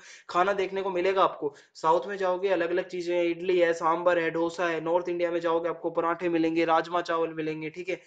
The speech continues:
आप वेस्ट बंगाल साइड जाओगे, आपको अलग व्यंजन मिलेगा, आप ईस्ट इंडिया में जाओगे, आपको अलग व्यंजन मिलेगा, आप मुंबई साइड जाओगे, आपको वहां पे अलग मिलेगा। तो भारत अपने व्यंजनों की विविधता, वैरायटीज के लिए बहुत ज्यादा फेमस है,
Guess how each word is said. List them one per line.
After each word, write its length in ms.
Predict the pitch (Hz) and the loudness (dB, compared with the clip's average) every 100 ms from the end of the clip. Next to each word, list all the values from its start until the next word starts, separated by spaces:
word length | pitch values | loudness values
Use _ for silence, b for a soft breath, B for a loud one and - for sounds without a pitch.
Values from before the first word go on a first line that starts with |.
| B B - | B B -2
आप 140 | 143 156 | 0 2
वेस्ट 220 | 170 170 | 2 2
बंगाल 280 | 180 175 180 | 2 4 6
साइड 220 | 185 170 | 6 6
जाओगे, 320 | 170 170 175 | 6 4 4
आपको 280 | 170 - 180 | 0 2 2
अलग 240 | 170 175 | 4 4
व्यंजन 360 | 175 175 170 170 | 2 2 2 2
मिलेगा, 340 | 160 151 139 | 2 2 2
आप 280 | 139 143 143 165 | 0 0 -4 -10
ईस्ट 220 | 202 - | -8 -4
इंडिया 240 | 196 196 | 0 0
में 120 | 190 180 | 0 2
जाओगे, 300 | 180 175 185 | 2 4 2
आपको 300 | 175 - 190 | 0 0 -2
अलग 360 | - 175 180 | 2 2 2
व्यंजन 380 | 175 165 165 160 | 2 0 0 0
मिलेगा, 360 | 156 143 139 139 | 0 0 0 -4
आप 120 | 143 | -4
मुंबई 300 | 160 185 214 | -6 2 2
साइड 260 | 214 202 196 | 4 0 0
जाओगे, 320 | 190 185 185 | 0 0 -2
आपको 240 | 185 - 190 | -4 -4 -6
वहां 200 | 180 180 | -4 -2
पे 120 | 185 | -2
अलग 180 | 190 185 | -2 -2
मिलेगा। 320 | 160 143 139 | -4 -4 -6
तो 140 | - | -8
भारत 380 | 139 139 175 214 | -2 0 2 -2
अपने 200 | - 185 | -8 -8
व्यंजनों 440 | 165 160 151 156 160 | -6 -6 -6 -6 -4
की 140 | 185 | -2
विविधता, 500 | 165 151 - 175 143 B B B 135 | 0 -2 -2 -2 -2 B B B -2
वैरायटीज 460 | 143 151 170 170 | 2 2 0 -2
के 120 | - | -2
लिए 100 | 170 | -2
बहुत 240 | 147 139 151 | -2 -4 2
ज्यादा 200 | 165 170 | 4 4
फेमस 380 | 170 170 170 190 | 2 0 2 2
है, 180 | 202 | 0